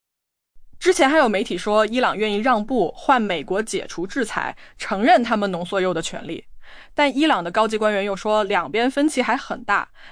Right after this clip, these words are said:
连解除制裁的范围和顺序都没谈拢。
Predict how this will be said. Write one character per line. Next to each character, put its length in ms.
连 180
解 240
除 240
制 160
裁 160
的 80
范 380
围 160
和 160
顺 340
序 240
都 140
没 120
谈 160
拢。 160